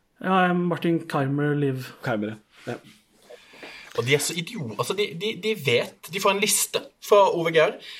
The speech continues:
Speaker 3: Dette er kriteriene for å få poeng som teller på verdensrankinga. Og hov-, ankepunktet er, det må være mulig å kvalifisere seg inn. Det må være et åpent konkurranseelement her for at det skal telle. Og så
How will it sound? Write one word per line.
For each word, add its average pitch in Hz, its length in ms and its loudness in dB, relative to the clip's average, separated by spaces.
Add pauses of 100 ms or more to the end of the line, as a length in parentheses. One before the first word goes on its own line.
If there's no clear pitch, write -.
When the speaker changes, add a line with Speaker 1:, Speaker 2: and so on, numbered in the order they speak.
(180)
Speaker 3:
Dette 156 380 2
er 120 60 -2
kriteriene 117 440 2
for 139 240 2
å 139 60 0
få 107 260 4 (140)
poeng 104 320 0 (360)
som 127 120 -8
teller 110 200 4
på 107 80 -4
verdensrankinga. 98 480 -4
Og 156 140 4
hov-, 123 300 0
ankepunktet 120 560 -2
er, 107 320 -2 (200)
det 139 120 -2
må 117 200 6
være 123 160 6
mulig 117 220 -2
å - 60 -10
kvalifisere 98 680 0
seg - 160 -4
inn. 110 140 -6 (100)
Det 123 80 -6
må 117 80 2
være 117 200 0
et - 100 -4
åpent - 680 -2 (200)
konkurranseelement 95 800 -4
her 107 160 0
for 110 140 -2
at 107 80 -4
det 104 80 -6
skal 110 180 -2
telle. 98 280 -4 (520)
Og 170 80 -6
så 262 120 0